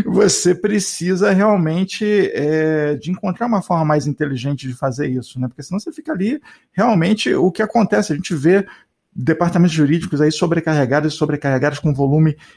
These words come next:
enorme de coisas pra fazer e muitas vezes são atividades repetitivas até, né? Que tá mudando pequenos aspectos de uma coisa que, no geral, segue o mesmo fluxo, né? Então, quando você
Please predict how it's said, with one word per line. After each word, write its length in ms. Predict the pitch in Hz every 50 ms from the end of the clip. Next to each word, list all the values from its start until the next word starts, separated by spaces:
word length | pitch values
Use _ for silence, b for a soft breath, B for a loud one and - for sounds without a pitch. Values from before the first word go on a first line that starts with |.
| b -
enorme 640 | - 170 165 151 143 156 175 185 180 170 165 165
de 100 | 131 143
coisas 320 | 139 - 156 160 139 143
pra 120 | 131 - 147
fazer 400 | - 147 143 127 120 156 180 214
e 20 |
muitas 260 | 196 196 - 196 170
vezes 160 | 147 185 190 190
são 100 | - 202
atividades 380 | 190 - 202 175 190 190 185
repetitivas 760 | - 196 - 220 - 254 190 - - 247 285 262 220 175 143
até, 300 | 139 127 - 131 123 123
né? 100 | 120 127
Que 80 | 123 -
tá 80 | 160
mudando 340 | 160 165 156 131 170 185 190
pequenos 320 | - 170 - - 202 208
aspectos 680 | 202 185 165 - - - 175 185 180 180 - 196 185 - B B B B B B B
de 80 | 143
uma 140 | 170 180 185
coisa 280 | - - 180 170 175 180
que, 120 | 180 -
no 160 | 175 175 185
geral, 680 | 185 156 175 196 185 175 151 147 147 160 175 190 196 196 B B B B
segue 420 | B - - - 185 175 175 170 175
o 40 | 180
mesmo 280 | 175 180 170 175 185
fluxo, 560 | 180 - - 190 202 190 196 - - - 127
né? 260 | 117 120 127 131 139 143
Então, 220 | 131 - 156 180
quando 160 | - 196 190
você 280 | 180 190 - - 202